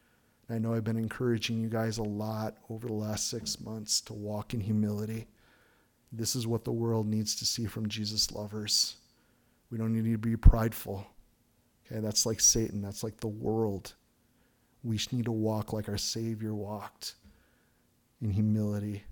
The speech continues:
loving people, speaking the truth in love. That's how we're gonna win the world. That's how we're gonna see revival. So let's keep our eyes on him. So let's finish up. Let's talk about some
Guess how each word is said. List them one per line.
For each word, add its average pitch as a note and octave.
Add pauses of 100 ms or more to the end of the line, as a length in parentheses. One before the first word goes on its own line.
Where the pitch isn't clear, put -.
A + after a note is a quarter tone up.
(160)
loving G#2
people, G#2
speaking -
the G#2
truth -
in A2+
love. G#2 (800)
That's A2+
how A#2
we're A2+
gonna A2
win G#2+
the G#2+
world. G#2+
That's G2+
how A2+
we're G#2+
gonna G#2
see G#2+ (300)
revival. G2+ (920)
So A2+
let's B2
keep B2
our B2
eyes A#2+
on A#2+
him. A2 (1500)
So B2+ (680)
let's C#3
finish C#3
up. -
Let's B2
talk B2+
about C3
some A#2